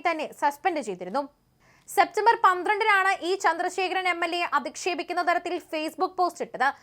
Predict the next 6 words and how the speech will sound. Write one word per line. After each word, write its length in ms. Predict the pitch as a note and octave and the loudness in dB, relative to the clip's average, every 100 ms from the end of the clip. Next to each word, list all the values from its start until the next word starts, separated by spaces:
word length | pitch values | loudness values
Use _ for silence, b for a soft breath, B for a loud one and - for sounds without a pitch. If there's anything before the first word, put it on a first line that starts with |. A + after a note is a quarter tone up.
| b b b - | b b b -8
ഇത് 160 | B3+ | -2
സംബന്ധിച്ച് 680 | F#4 G#4 F4 F4+ F4+ G4 G#4 | 4 4 6 2 2 0 0
ചന്ദ്രശേഖരൻ 760 | - E4 D#4+ F#4+ G4 F4+ F#4 F4 D#4 | 4 2 2 -2 0 -2 0 0 4
കളക്ടർക്ക് 500 | E4 E4 E4+ F4+ - E4 | 4 4 -2 -4 -2 2
പരാതി 360 | C#4+ D4+ D#4+ | 6 6 4
നൽകി. 360 | C4+ E3+ F3+ | -2 -6 -8